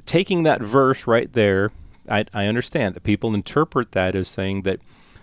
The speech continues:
the rest of the scriptures, so Paul, what, what Paul wrote, they're twisting that like they do the others, the rest of the scriptures. In other words, what Paul wrote was the scriptures. I understand that a person can get that interpretation out of that.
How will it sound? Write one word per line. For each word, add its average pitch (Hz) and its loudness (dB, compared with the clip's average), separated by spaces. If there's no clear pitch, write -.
the 104 2
rest 123 4
of 117 -4
the 104 2
scriptures, 104 -2
so 104 4
Paul, 120 4
what, 113 -2
what 120 0
Paul 190 4
wrote, 104 2
they're 131 6
twisting 147 0
that 165 -2
like 123 -4
they 175 2
do 196 -2
the 208 -2
others, 233 0
the 156 -2
rest 247 0
of 151 0
the 117 2
scriptures. - -4
In 131 0
other 214 0
words, 131 0
what 120 2
Paul 208 4
wrote 113 0
was 113 -2
the 160 -4
scriptures. - -2
I 113 4
understand 143 0
that 113 4
a 107 4
person 135 0
can 110 -2
get 107 -2
that 110 2
interpretation 98 -2
out 101 0
of 92 -6
that. 90 -4